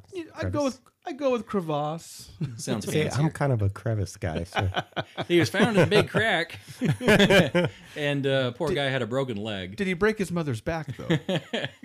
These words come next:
Speaker 3: Gosh. <laughs>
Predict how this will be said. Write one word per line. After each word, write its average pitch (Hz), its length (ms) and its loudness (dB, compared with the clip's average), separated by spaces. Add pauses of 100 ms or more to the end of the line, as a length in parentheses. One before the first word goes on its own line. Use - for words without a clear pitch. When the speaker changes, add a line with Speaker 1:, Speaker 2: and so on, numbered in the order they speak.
(220)
Speaker 3:
Gosh. - 360 -18 (300)
<laughs> 160 1400 -2